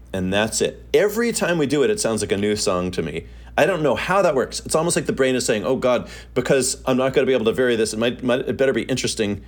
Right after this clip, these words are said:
in the slightest, subtlest ways fr-, from the, from the get-go." Anyway, so after, you know, like, if you do this for five minutes, it sounds like, it feels like an eternity.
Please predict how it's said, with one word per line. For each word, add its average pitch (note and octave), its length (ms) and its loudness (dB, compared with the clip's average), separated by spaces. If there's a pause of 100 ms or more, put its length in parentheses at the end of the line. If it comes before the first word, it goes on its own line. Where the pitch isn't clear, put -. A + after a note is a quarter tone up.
(200)
in B2+ 140 2
the B2 80 0
slightest, F3 840 -2
subtlest E3+ 480 2
ways A2+ 260 2
fr-, - 140 -10 (300)
from G#2+ 160 0
the, F#2+ 160 0
from F#2+ 240 -2
the F#2 80 -2
get-go." - 340 -2 (260)
Anyway, A2+ 540 2 (160)
so C#3+ 260 2
after, D#3 580 0
you D3 200 -2
know, G#2 320 0
like, A#2+ 240 0
if C3 140 0
you C#3 80 0
do C3+ 200 0
this D3+ 340 -4 (760)
for A#2 140 0
five A2+ 400 2
minutes, G#2+ 520 -2 (120)
it - 160 0
sounds A2+ 520 0
like, G2 380 0 (420)
it A#2 80 2
feels F#3 300 0
like C#3 140 2
an A2 100 2
eternity. G2+ 580 -2